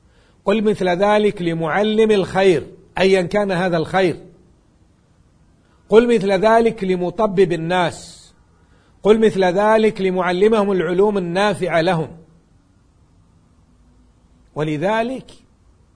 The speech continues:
جاءت النصوص المشيرة إلى هذا المعنى: "خيركم من تعلم القرآن وعلمه". ورفع الله ما ك-، ورفع النبي صلى الله عليه وسلم مكانة العلماء عندما قال:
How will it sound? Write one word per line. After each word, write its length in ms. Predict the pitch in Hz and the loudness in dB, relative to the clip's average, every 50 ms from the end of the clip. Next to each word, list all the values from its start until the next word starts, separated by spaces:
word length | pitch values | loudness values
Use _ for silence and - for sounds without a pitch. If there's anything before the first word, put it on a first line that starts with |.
| _ _ _ _ _ - | _ _ _ _ _ -8
جاءت 320 | - 214 233 - 214 - 196 | -8 -6 -6 -6 -6 -4 -4
النصوص 500 | 190 185 175 175 175 214 254 214 - 202 | -4 -4 -4 -6 -6 -6 -8 -6 -6 -6
المشيرة 520 | 196 180 175 175 - 208 240 247 196 190 | -6 -6 -6 -8 -8 -8 -8 -6 -6 -6
إلى 220 | 180 170 170 160 | -6 -6 -4 -4
هذا 280 | 156 147 165 190 170 165 | -4 -2 -2 -2 -4 -4
المعنى: 420 | 151 151 156 160 135 139 131 107 - - _ _ _ _ _ _ _ _ _ _ _ _ _ _ | -4 -4 -4 -4 -6 -6 -8 -12 -16 -20 _ _ _ _ _ _ _ _ _ _ _ _ _ _
"خيركم 1000 | - - - 196 214 220 208 180 175 170 156 - - 202 233 233 190 - - - - - _ _ - | -12 -4 0 2 4 4 4 4 2 0 -2 0 2 2 2 2 2 -6 -10 -16 -20 -20 _ _ -8
من 180 | 151 151 151 - | -8 -8 -8 -6
تعلم 440 | - 143 123 170 185 175 156 147 147 | -8 -6 -4 -2 -2 -2 -2 -2 -4
القرآن 500 | 143 - - 143 139 147 185 185 180 160 | -6 -8 -10 -10 -8 -4 -2 -2 0 0
وعلمه". 580 | 143 135 123 110 120 120 113 113 117 110 - - _ _ _ _ _ _ _ _ _ _ _ _ _ _ _ _ _ _ _ _ _ _ _ _ _ _ _ _ _ _ _ _ _ _ _ _ _ - | -2 -4 -4 -6 -6 -8 -8 -10 -10 -12 -14 -20 _ _ _ _ _ _ _ _ _ _ _ _ _ _ _ _ _ _ _ _ _ _ _ _ _ _ _ _ _ _ _ _ _ _ _ _ _ -8
ورفع 540 | 143 147 175 190 233 247 - 226 214 175 208 | -2 0 2 4 4 4 4 4 4 6 6
الله 240 | 202 202 214 220 202 | 4 4 4 4 4
ما 140 | 202 196 | 2 0
ك-، 100 | 185 190 | -2 -2
ورفع 420 | 202 190 190 190 202 220 151 208 185 | -2 -2 0 0 -2 -2 -2 -2 -4
النبي 300 | 190 190 185 180 202 190 | -2 -4 -4 -4 -4 -4
صلى 160 | - 170 170 | -4 -6 -6
الله 100 | 156 - | -4 -2
عليه 100 | 208 202 | -2 -2
وسلم 120 | 196 175 170 | -2 -2 -4
مكانة 400 | 165 151 - 208 196 180 175 160 175 | -6 -6 -4 -6 -4 -4 -6 -6 -6
العلماء 760 | 160 143 135 156 160 147 135 135 151 165 180 196 214 208 - - _ _ _ _ _ _ _ _ _ _ _ _ _ _ _ | -6 -4 -4 -4 -4 -4 -6 -4 -4 -4 -4 -4 -4 -8 -12 -20 _ _ _ _ _ _ _ _ _ _ _ _ _ _ _
عندما 460 | - 156 196 202 185 185 175 170 160 | -4 -4 -4 -2 -2 -2 -2 -2 -4
قال: 520 | 160 - 175 175 180 196 208 220 226 220 | -4 -2 0 2 2 2 2 0 -2 -6